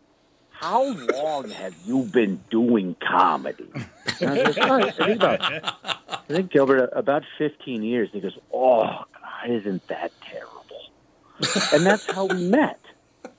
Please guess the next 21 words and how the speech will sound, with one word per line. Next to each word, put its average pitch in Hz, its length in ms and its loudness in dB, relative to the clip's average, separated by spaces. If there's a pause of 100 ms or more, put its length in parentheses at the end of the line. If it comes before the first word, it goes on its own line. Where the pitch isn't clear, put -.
(840)
And 147 260 -2 (140)
then 196 180 4 (1040)
he 180 160 -6
found 214 420 2
out 180 180 4
I 151 100 0
had 143 220 -4
to 143 80 2
leave 143 220 2 (220)
Tampa 143 460 0
to 113 140 -6
go 113 140 4
back 117 360 0
to 151 80 -2
Denver, 101 480 2
pick - 240 -6
a 139 60 -2
guy 117 260 2
up, 104 220 2 (100)
and 98 180 -4
go 104 300 2